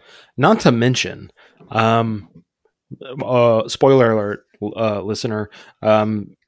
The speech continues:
as a believer, as, as a Christian, there's something that feels so inherently wrong about what you're watching.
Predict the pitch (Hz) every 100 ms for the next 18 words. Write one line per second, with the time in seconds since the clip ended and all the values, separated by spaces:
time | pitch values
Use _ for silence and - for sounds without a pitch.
0 | - 139 131 120 - 113 113 107 104 98
1 | 98 117 - 107 107 - 113 110 104 -
2 | 110 - 107 120 123 - - - 117 120
3 | - 123 143 135 117 - 123 - 117 110
4 | 95 113 117 110 98 92 104 101 90 90
5 | 95 - 95 95 92 90 - - 101